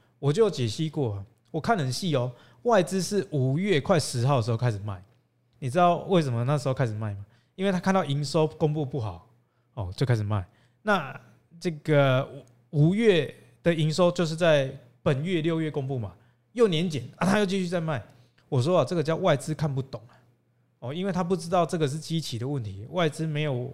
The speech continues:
我懂大数了，我百分之两百敢这样讲，我讲的也都是有道理的，大家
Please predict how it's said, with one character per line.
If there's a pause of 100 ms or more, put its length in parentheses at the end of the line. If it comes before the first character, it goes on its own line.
(100)
我
懂 (100)
大
数
了， (340)
我
百
分
之
两
百
敢
这
样
讲，
我
讲
的
也
都
是
有
道
理
的，
大
家